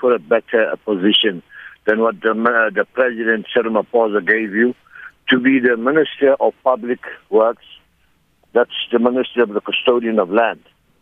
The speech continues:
Now, uh, Auntie Pat, I got great respect for you. A pity the majority of colours didn't vote for you for, to run the Western Cape, and now they want to complain about Auntie Pat.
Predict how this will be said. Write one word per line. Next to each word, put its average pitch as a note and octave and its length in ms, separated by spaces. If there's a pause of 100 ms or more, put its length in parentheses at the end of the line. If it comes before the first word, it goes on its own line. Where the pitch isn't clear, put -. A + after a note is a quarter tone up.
(520)
Now, B2+ 400 (120)
uh, C3 220
Auntie B2 180
Pat, C3+ 220
I C3+ 60
got - 180
great B2+ 240
respect A2 500
for G#2 80
you. F#2 220 (380)
A G#2 60
pity C#3 360
the C3 80
majority A#2 540
of G#2 100
colours A#2 280
didn't A2 260
vote A2 280
for A2+ 80
you B2 240 (120)
for, A#2 240
to G#2+ 100
run G#2+ 220
the G2+ 80
Western G2 340
Cape, - 300 (680)
and F#2+ 120
now A#2 160
they A2+ 80
want A2+ 180
to G2+ 60
complain G#2+ 480
about F#2+ 200
Auntie F2+ 160
Pat. F#2+ 220